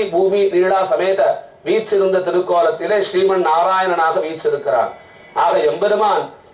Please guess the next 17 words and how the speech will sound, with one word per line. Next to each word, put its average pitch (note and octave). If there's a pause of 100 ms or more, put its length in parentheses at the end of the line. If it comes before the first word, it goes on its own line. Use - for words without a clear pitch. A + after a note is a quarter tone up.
(120)
திரிவேதி A3 (280)
என்று F#3+
சொல்லக்கூடியதான F3+ (480)
மூன்று A#3+ (120)
வேதங்களின் A3
மத்தியிலும் G3 (220)
எம்பெருமான் F#3+
வீற்றிருக்கிறான். D#3+ (420)
மூன்று B3
வேதங்கள் G#3+ (200)
என்றால் F3+ (380)
ரிக், - (220)
யஜுஸ், F#3
சாம, F3+ (220)
அதர்வனம். F3+ (380)
இந்த F#3 (120)
மூன்று G#3+